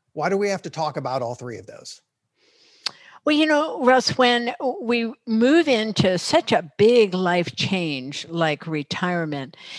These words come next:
Speaker 2: it's good to have some structure to think about it, to think about it beforehand, think about it during. You'll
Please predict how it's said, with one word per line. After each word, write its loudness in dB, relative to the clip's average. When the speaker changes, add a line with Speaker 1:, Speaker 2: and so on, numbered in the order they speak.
Speaker 2:
it's 0
good 2
to 0
have 0
some -2
structure -2
to 0
think 0
about 0
it, -12
to -2
think -4
about 0
it -6
beforehand, 0
think -6
about -2
it -8
during. -2
You'll 6